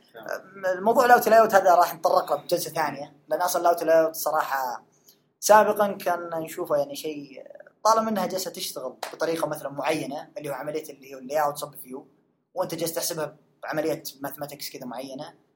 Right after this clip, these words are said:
Speaker 2: راح تري-، تريح كثير. لكن الآن لا، آه، اختلف الموضوع.
Speaker 1: مم. شيء غريب برضو إنه،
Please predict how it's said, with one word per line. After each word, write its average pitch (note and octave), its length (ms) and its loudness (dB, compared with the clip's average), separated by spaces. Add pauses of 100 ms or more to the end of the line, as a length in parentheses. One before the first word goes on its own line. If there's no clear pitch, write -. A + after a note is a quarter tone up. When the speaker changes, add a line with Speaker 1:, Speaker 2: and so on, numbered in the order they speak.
(280)
Speaker 2:
راح D#3+ 200 0
تري-، C#3 560 -6
تريح D#3+ 340 -6
كثير. - 380 -20 (140)
لكن D3+ 200 -8
الآن A3+ 320 -4
لا، D3+ 280 -6
آه، C3 440 -14 (960)
اختلف C3+ 320 -6
الموضوع. A#2 520 -10
Speaker 1:
مم. A#2+ 220 -18 (460)
شيء G3+ 200 -6
غريب F#3 360 -4
برضو D#3 280 -6
إنه، C#3 240 -6